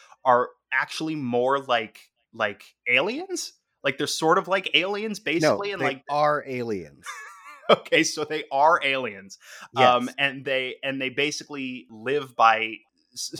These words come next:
Speaker 1: <laughs> okay, so they, they function via, uh,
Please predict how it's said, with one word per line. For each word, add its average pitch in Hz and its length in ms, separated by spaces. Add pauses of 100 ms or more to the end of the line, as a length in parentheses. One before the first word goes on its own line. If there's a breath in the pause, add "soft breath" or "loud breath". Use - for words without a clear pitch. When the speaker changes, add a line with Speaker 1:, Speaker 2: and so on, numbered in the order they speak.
Speaker 1:
<laughs> - 100
okay, 143 340
so 127 320 (240 loud breath)
they, 147 160
they 147 120
function 175 680 (280 soft breath)
via, 139 460
uh, 127 160